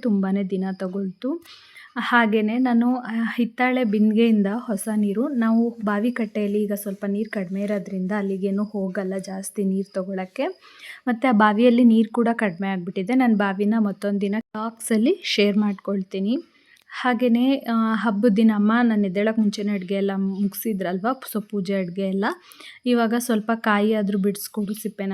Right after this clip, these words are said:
ಅಂತ ಹೇಳಿದ್ರು. So ತೆಂಗಿನ ನಾರೆಲ್ಲ ತೆಗಿಬೇಕಲ್ವ, ಆ ಮೆಷಿನೆಲ್ಲ ತೊಗೊಂಡು ಬಂದು ಇಟ್ಟಿದ್ರು. ನಾನು ಅದನ್ನು ಇಲ್ಲಿ ರೆಡಿ ಮಾಡ್ಕೊಳ್ತಾ ಇದ್ದೀನಿ. ಆ, ಚಿಕ್ಕ ಚಿಕ್ಕ ತೆಂಗಿನಕಾಯಿ, ನಮ್ಮ ಕಡೆ ತೆಂಗಿನ ಮರ ಏನೂ ಇಲ್ಲ, ನಾವು ಬೇರೆ ಕಡೆಯಿಂದ, ಅಂದರೆ ನಮಗೆ ಅಮ್ಮನ ಅಮ್ಮನ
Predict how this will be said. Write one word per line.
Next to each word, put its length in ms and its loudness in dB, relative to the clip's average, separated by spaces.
ಅಂತ 120 -6
ಹೇಳಿದ್ರು. 420 -4
So 260 -4
ತೆಂಗಿನ 300 2
ನಾರೆಲ್ಲ 320 0
ತೆಗಿಬೇಕಲ್ವ, 680 -6
ಆ 100 -4
ಮೆಷಿನೆಲ್ಲ 560 2
ತೊಗೊಂಡು 440 0
ಬಂದು 200 0
ಇಟ್ಟಿದ್ರು. 440 -4
ನಾನು 260 2
ಅದನ್ನು 380 0
ಇಲ್ಲಿ 160 0
ರೆಡಿ 240 -2
ಮಾಡ್ಕೊಳ್ತಾ 640 -6
ಇದ್ದೀನಿ. 420 -2
ಆ, 240 -2
ಚಿಕ್ಕ 300 -4
ಚಿಕ್ಕ 240 -4
ತೆಂಗಿನಕಾಯಿ, 440 2
ನಮ್ಮ 260 6
ಕಡೆ 160 2
ತೆಂಗಿನ 440 4
ಮರ 80 2
ಏನೂ 340 2
ಇಲ್ಲ, 240 -2
ನಾವು 180 4
ಬೇರೆ 180 2
ಕಡೆಯಿಂದ, 480 -2
ಅಂದರೆ 300 0
ನಮಗೆ 340 0
ಅಮ್ಮನ 300 8
ಅಮ್ಮನ 240 6